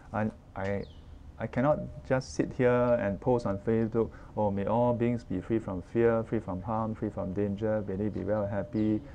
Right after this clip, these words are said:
let's send them prayers," and, you know, I, I fe-, I just felt that day, I just felt this is insufficient for me. I, I need to do something. So instead of posting the usual, I posted on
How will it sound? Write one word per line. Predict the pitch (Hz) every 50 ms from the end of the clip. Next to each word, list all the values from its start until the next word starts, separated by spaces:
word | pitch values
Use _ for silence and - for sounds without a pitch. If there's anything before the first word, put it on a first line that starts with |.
| - - -
let's | 123 120 120 -
send | - 120 104 113 113 110 107
them | 110 110 110 110 107
prayers," | - - 110 107 107 110 110 110 104 - 98
and, | 90 90 90 87 - - - - - - -
you | 101
know, | 101 110 110 113 - - - - - - - - -
I, | - 107 110 113 113 120
I |
fe-, | 120 - - - -
I | 117 120
just | 120 151 151 151 - -
felt | - 160 - - 101 98 - - - - -
that | - 104 101 -
day, | 101 117 135 151
I | 151 123
just | 107 127 131 131 - -
felt | 143 127 120 120 - - - - - - - - - -
this | - 131 139 135 -
is | 110 101 - - - - - - - - - - - - -
insufficient | - 151 156 151 127 104 - - 110 - - 123 113 104 - - -
for | - 98 92
me. | 92 92 82 80 80 - - - - - - - - - -
I, | - 104 104
I | 104 113
need | 135 151 143
to | -
do | 101 92 113 113
something. | 113 - 87 87 90 - 85 - - - - - - - - - - - -
So | - - 160 156 143 - - - -
instead | 123 117 113 - - 160
of | 139 113
posting | - - 120 113 110 - 135 131
the | 117 101 92
usual, | 90 95 95 95 101 117 127
I | 120 101
posted | 95 - - 110 104 - - 120
on | 98 92 92 90 90 90